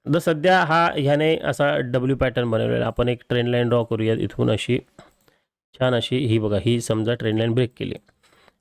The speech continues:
आणि वरती जाता, जाता सुद्धा मस्तपैकी असा मार्केट खाली आला, परत वरती गेला, परत खाली आला आणि परत ह्याने डब्ल्यू पॅटर्न बनवून ब्रेक केलेला आहे. तर आपण जर आता एंट्री घेतली उद्या ह्याच्यामध्ये, हॉरिझॉन्टल लाईन ब्रेक केली,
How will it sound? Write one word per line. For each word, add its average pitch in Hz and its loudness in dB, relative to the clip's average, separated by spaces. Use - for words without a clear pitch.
आणि 147 2
वरती 143 0
जाता, 143 0
जाता 131 0
सुद्धा 127 -2
मस्तपैकी 123 -2
असा 120 0
मार्केट 110 -2
खाली 117 -2
आला, 117 0
परत 117 0
वरती 113 -2
गेला, 110 0
परत 117 -4
खाली 113 -2
आला 117 -2
आणि 117 0
परत 120 -2
ह्याने 113 0
डब्ल्यू 113 0
पॅटर्न 113 -2
बनवून 113 0
ब्रेक 175 -2
केलेला 92 -8
आहे. - -20
तर 208 6
आपण 196 2
जर 190 4
आता 175 4
एंट्री 151 2
घेतली 135 2
उद्या 107 2
ह्याच्यामध्ये, 110 0
हॉरिझॉन्टल 117 0
लाईन 117 2
ब्रेक 113 -2
केली, 147 2